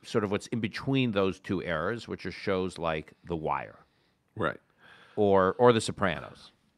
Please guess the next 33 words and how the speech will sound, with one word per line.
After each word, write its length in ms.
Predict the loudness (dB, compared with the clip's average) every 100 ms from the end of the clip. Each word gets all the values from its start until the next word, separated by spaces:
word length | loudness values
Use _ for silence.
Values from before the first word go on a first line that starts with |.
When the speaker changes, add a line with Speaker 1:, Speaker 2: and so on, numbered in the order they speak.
| -6
Speaker 2:
Well, 220 | 6 10 10
okay, 260 | 10 8 6
so 280 | 6 6
you're, 220 | 6 4 2
those 420 | 0 6 8 8
are 80 | 6
two 280 | 8 8
interesting 500 | 8 4 2 2 2
examples 520 | 2 4 4 4 0 -2
because 260 | -4 -2
The 100 | -2
Sopranos 640 | -4 0 8 10 10 6
was 100 | 4
a 80 | 0
huge 380 | 6 8 8 6
hit 340 | 4 4 2 -2
and 200 | 0 2
was 280 | 2 2 0
the 160 | -2
key, 720 | -2 2 4 6 4 2 -2 -6 _ -20 _ -4
was 280 | 2 4 4
a 120 | 0
key 480 | -2 -8 -2 0 2
moment, 480 | 4 4 2 -2
if 160 | -4 -2
not 220 | 0 0
the 120 | -4 -8
key 260 | -4 -4
moment, 480 | 0 -2 -2 -6 -10 -20 -20 -20 _ _ -6
in 200 | -4 -2
directing 920 | -2 2 2 2 2 2 2 -2 -6
creative 840 | -8 -6 -2 2 4 4 4 2
ferment 840 | -2 0 2 2 0 -4 -8 -14